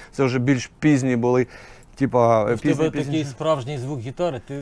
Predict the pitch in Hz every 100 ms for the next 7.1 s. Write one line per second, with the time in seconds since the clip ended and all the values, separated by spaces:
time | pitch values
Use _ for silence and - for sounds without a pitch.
0 | 127 139 135 - 165 139 139 - 147 143
1 | 131 139 117 117 131 143 139 117 135 113
2 | - 120 104 - 143 143 117 101 104 120
3 | 120 95 107 120 110 90 98 104 90 _
4 | 110 110 104 - 101 110 120 107 104 101
5 | 95 85 - 90 87 - 120 120 143 117
6 | 92 113 147 147 - 151 117 95 92 -
7 | 98